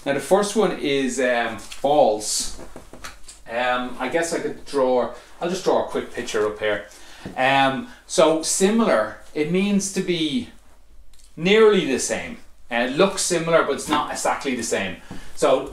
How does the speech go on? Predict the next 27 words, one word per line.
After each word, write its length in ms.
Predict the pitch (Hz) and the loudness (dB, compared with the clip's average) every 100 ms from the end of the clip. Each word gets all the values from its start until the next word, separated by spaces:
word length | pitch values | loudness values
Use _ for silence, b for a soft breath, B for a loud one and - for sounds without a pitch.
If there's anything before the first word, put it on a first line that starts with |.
| - | -10
here'd 280 | - 175 180 | 2 2 2
be 120 | 180 | -2
two 160 | - 190 | -2 0
similar 400 | - 160 151 107 | 0 -2 0 -2
triangles, 680 | 110 113 104 - - - - | 0 -2 -4 -8 -10 -12 -6
a 80 | |
little 300 | 123 151 - | -2 -2 0
one 260 | 139 127 123 - - - b b b b - - - - - | -2 -2 -6 -16 -20 -20 b b b b -20 -20 -20 -20 -14
and 100 | 113 | -12
a 60 | |
big 240 | - 202 - | -6 -6 -6
one. 140 | - - | -12 0
They're, 260 | 131 131 - | 2 2 2
they 120 | 131 | 0
have 120 | - | 0
the 80 | 139 | -2
same 320 | - 156 160 | -2 0 0
angles, 840 | - 180 185 190 190 - - - - - - - | -2 -2 0 0 0 -4 -8 -10 -16 -18 -18 -8
but 140 | 170 170 | -4 0
their 180 | 202 214 | 0 0
lengths 400 | 233 - - 135 | -2 -2 -6 -4
are 200 | 131 123 | -2 0
different. 480 | 120 - - - - | -4 -4 -12 -10 -2
That's 200 | 196 208 | -2 -2
a 60 | |
similar 500 | - 196 160 139 110 | -4 -2 0 0 -2
triangle. 600 | 95 107 98 95 95 - | -2 -2 -2 -4 -10 -16